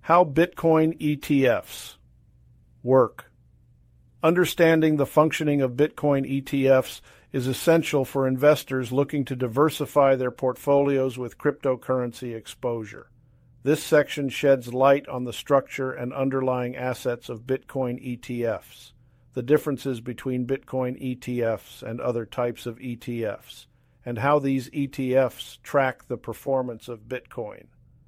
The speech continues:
A. Structure and underlying assets of Bitcoin E T Fs.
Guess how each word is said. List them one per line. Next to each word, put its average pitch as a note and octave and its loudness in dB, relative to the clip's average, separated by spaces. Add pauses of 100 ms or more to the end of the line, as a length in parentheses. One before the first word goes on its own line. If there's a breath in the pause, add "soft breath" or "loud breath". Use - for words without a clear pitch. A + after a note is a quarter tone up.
(180)
A. C#3 6 (420)
Structure D#3+ 0
and C#3 -4
underlying C3+ -2
assets B2 -8
of A2+ -14
Bitcoin B2+ -8
E B2+ -14
T B2 -12
Fs. - -12